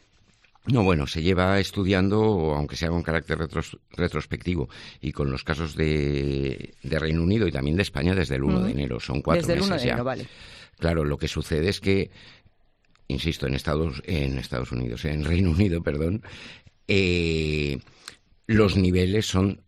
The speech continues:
Speaker 1: más altos que otros periodos de cuatro meses previos a, al actual. Y eso es lo que, lo que llama la atención. Ese incremento,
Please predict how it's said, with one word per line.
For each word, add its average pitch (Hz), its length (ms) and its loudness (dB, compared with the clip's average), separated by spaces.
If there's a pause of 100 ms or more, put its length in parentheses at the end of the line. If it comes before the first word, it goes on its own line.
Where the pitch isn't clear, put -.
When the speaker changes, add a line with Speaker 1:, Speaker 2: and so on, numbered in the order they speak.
(320)
Speaker 1:
más 92 420 2
altos 85 580 -2
que 64 920 -4
otros 78 300 -4
periodos 73 500 -2
de 71 120 -2
cuatro 67 300 -4
meses 71 760 -4 (320)
previos 78 460 0
a, 55 260 -4
al 69 240 -6
actual. 62 420 -4 (320)
Y - 60 -10
eso 76 140 -2
es 73 80 -4
lo 78 140 0
que, 62 420 -4 (240)
lo 80 180 0
que 73 140 -4
llama 76 200 2
la 87 100 0
atención. 64 500 -4 (560)
Ese 117 240 2
incremento, 98 960 4